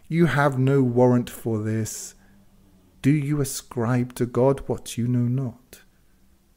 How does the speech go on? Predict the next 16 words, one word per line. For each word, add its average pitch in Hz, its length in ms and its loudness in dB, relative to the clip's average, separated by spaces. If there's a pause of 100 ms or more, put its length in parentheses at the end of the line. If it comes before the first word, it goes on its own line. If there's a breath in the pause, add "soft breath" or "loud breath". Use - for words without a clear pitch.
(120)
Say 113 340 -2
thou, 95 460 -6 (760)
"Those 143 580 2
who 135 120 0
invent 135 560 0
lies 123 600 0
about 120 440 -2
God 117 380 -2
will 110 120 -4
not 127 380 -4 (100)
succeed." - 840 -10 (920)
An 127 120 4
enjoyment 127 680 4
in 131 180 0
this 131 320 -4
world, 131 460 0